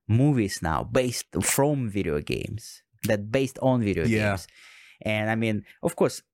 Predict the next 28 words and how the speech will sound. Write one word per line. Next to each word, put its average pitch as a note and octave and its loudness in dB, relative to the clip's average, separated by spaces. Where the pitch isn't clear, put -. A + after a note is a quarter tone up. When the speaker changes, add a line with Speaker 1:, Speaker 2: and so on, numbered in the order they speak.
Speaker 1:
there's B2+ -2
some G#2+ -2
of G#2 -4
them G#2 0
are, F2+ 0
uh, E2 -2
hit, - -2
some G2 -4
of G2+ -6
them G2 0
are G2 0
miss. C3 -2
It G2+ 0
depends G2+ -2
on F2+ 0
which, - -2
which F#2+ 0
one E2+ 2
you, D#2 -2
you F#2 0
do. A#2 2
I G2 -4
think B2 -2
there's, A2 0
uh, F#2+ 2
the G2 -4
biggest F#2 -6
one, E2+ 2